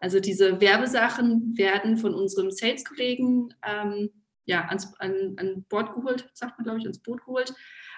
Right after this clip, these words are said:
Ähm, und der schaut natürlich, passt das zu uns? Und ich kann mich noch so ein bisschen dran erinnern, also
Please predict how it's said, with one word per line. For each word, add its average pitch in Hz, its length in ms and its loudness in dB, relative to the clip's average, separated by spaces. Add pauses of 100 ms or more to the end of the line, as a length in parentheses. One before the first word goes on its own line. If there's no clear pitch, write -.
Ähm, 208 380 2
und 226 140 4
der 196 100 6
schaut 214 260 2
natürlich, 196 520 0
passt 208 300 -2
das - 240 -2
zu - 200 -6
uns? 139 480 -8 (640)
Und 196 320 2
ich 196 140 -2
kann 226 120 4
mich - 100 2
noch 240 120 2
so 233 100 0
ein 226 60 4
bisschen 240 280 0
dran 226 160 2
erinnern, 254 400 0
also 208 180 0